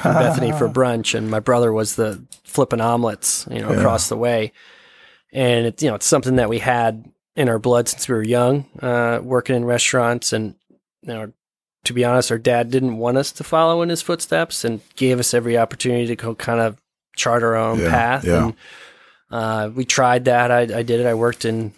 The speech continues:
Speaker 1: an office in New York and did the nine-to-five and learned a lot of great, valuable lessons and just realized there wasn't enough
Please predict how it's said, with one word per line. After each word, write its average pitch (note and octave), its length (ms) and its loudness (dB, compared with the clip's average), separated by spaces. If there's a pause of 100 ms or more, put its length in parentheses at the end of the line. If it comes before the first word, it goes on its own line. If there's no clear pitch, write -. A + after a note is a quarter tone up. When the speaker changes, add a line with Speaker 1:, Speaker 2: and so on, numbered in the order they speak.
Speaker 1:
an B2 140 -8
office A#2+ 440 -2
in A#2 80 -4
New A#2 100 -6
York A#2 380 -4 (160)
and G#2+ 260 -12 (720)
did C3+ 160 2
the C3+ 60 4
nine-to-five B2 800 0
and A2+ 240 -2 (200)
learned C#3 320 2
a A#2+ 40 4
lot A2+ 280 0
of G#2+ 240 -6 (280)
great, A#2 280 -4
valuable A2+ 480 -2
lessons B2 500 -4
and A2 200 -6 (360)
just F3 180 0
realized B2+ 560 2
there A2+ 80 -2
wasn't A#2 360 0
enough A2+ 580 -2